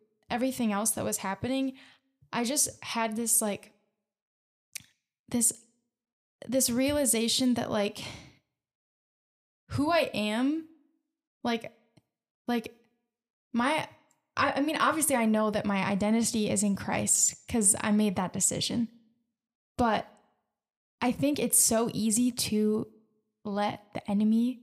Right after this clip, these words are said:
take me away from that and be convinced that, like, my identity is in other things.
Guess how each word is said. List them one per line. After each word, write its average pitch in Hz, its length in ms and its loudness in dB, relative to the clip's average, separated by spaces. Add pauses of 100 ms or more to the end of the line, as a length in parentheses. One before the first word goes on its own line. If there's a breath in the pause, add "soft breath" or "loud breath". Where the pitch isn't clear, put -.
(120)
take 214 260 -4
me 214 140 2
away 190 240 -2
from 226 260 -2
that 240 280 -4 (420 soft breath)
and 208 400 -2
be 214 120 0
convinced 196 600 -2
that, - 100 -10
like, 202 160 -6
my 196 140 -4
identity 185 540 -4
is 190 180 -6
in 185 200 -2
other 185 260 -6
things. 262 540 -4